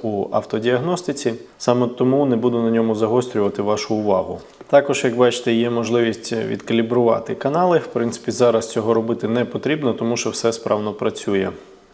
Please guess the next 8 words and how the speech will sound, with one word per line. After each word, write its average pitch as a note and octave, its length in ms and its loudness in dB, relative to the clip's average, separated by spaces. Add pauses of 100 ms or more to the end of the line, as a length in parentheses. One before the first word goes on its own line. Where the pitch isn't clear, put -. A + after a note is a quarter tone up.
(140)
Системні E3 520 0
налаштування. C3+ 800 0 (280)
Можна A#2 280 0
налаштувати A2+ 680 0
параметри G#2+ 680 0 (140)
сітки, F#3+ 480 -2
її A2 260 2
прозорість. C#3 800 0